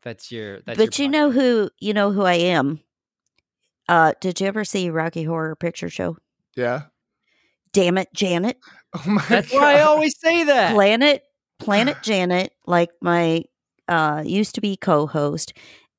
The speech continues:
Speaker 2: Ever since I've known him, he used to call me Planet Janet
Speaker 3: <laughs>
Speaker 2: all the time. Yep. And he even wrote a song about me.
Speaker 1: Oh my
Speaker 2: So
Speaker 1: God.
Speaker 2: there you go.
Speaker 1: Damn it, Janet's wearing a purple suit in this video clip I just
Speaker 3: Oh,
Speaker 1: pulled up.
Speaker 3: d-, dude, and I just, I just found a tank top that says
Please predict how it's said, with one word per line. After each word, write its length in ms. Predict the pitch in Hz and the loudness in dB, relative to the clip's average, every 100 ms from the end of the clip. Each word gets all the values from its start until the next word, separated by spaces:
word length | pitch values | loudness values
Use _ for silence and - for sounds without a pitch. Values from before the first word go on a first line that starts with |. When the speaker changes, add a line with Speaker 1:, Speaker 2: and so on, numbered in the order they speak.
| _ | _
Speaker 2:
Ever 460 | 175 226 254 240 220 | 2 4 4 0 -2
since 300 | - 190 185 | 0 0 0
I've 180 | 180 175 | -2 0
known 240 | 165 165 | 0 2
him, 300 | 170 165 165 | 2 0 0
he 160 | 160 156 | -2 -4
used 400 | 151 160 160 - | -4 -2 -2 -4
to 60 | 185 | -4
call 220 | 170 160 | -2 0
me 160 | 156 151 | 0 -2
Planet 440 | - 151 147 - | -4 -2 -2 -2
Janet 380 | 151 139 135 - _ _ _ _ - | -2 0 -2 -6 _ _ _ _ -8
Speaker 3:
<laughs> 200 | 202 220 | -6 0
Speaker 2:
all 220 | 160 151 | 2 2
the 120 | 147 135 | 0 0
time. 420 | 151 120 - - _ _ _ _ _ - | 2 0 -4 -14 _ _ _ _ _ -2
Yep. 220 | 156 - _ _ | -2 -2 _ _
And 120 | 170 175 | 0 0
he 60 | |
even 200 | 180 185 | 0 0
wrote 140 | 175 170 | 0 0
a 40 | |
song 300 | - 156 135 | 2 2 2
about 260 | 135 123 82 | 0 0 -2
me. 240 | 90 135 _ _ _ _ | -6 -8 _ _ _ _
Speaker 1:
Oh 40 | 110 | -8
my 120 | - - | -6 -6
Speaker 2:
So 60 | |
Speaker 1:
God. 200 | 98 95 | -8 -6
Speaker 2:
there 120 | - 247 | -2 -2
you 60 | |
go. 360 | 220 202 123 101 _ - | 0 0 0 -2 _ -2
Speaker 1:
Damn 200 | 139 156 | 0 2
it, 60 | |
Janet's 440 | 131 135 131 120 - | 0 2 2 2 0
wearing 300 | 120 113 104 | 0 0 -2
a 80 | 95 | -4
purple 380 | 123 113 117 101 | -4 -2 -4 -6
suit 320 | - 107 101 | -6 -8 -8
in 140 | 101 | -10
this 160 | 98 87 | -10 -8
video 380 | 98 95 90 90 | -10 -8 -10 -12
clip 300 | - 90 92 | -14 -12 -12
I 80 | |
just 220 | 87 90 - | -14 -16 -8
Speaker 3:
Oh, 200 | 151 135 | -6 -6
Speaker 1:
pulled 60 | 87 | -8
up. 60 | |
Speaker 3:
d-, 80 | - _ _ - - | -18 _ _ -20 -8
dude, 180 | 196 196 | 2 2
and 80 | 180 | 4
I 80 | 196 | 4
just, 220 | 196 - - | 4 2 2
I 80 | |
just 160 | 220 - | 2 2
found 180 | 226 202 | 2 2
a 40 | |
tank 320 | 151 180 185 - | 0 0 0 2
top 300 | 151 139 - | 2 2 -2
that 120 | 156 | -6
says 180 | 151 | -4